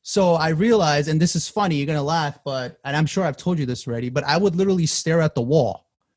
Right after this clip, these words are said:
and I would imagine scenes, hence the name Scenes of the album. And I would come up with certain scenarios and I would make a song around that scenario that would, was going on in my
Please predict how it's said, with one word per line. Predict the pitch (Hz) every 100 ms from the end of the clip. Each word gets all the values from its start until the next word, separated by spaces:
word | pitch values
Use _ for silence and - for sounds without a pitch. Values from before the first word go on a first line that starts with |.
| _ -
and | 139
I | 160
would | 165 151
imagine | 143 156 170 151
scenes, | 147 - 196 147 120 120 - _
hence | - 160 151 -
the | 147
name | 156 147 127
Scenes | - 185 160 120 127
of | - 123
the | -
album. | 147 143 117 135 _ _ _ _ _ _ _
And | - 156 151 147
I | 147 160
would | 165 156
come | - 165
up | 170
with | 165 160
certain | - 160 170
scenarios | - 160 143 147 147 185
and | - 147
I |
would | 135 147
make | 131 135
a |
song | 165 196 185
around | 147 123 123
that | 135 147
scenario | 131 120 120 135
that | 139 123
would, | 131 127 _ -
was | 127
going | 123 135 135
on | 131
in | 131
my | 127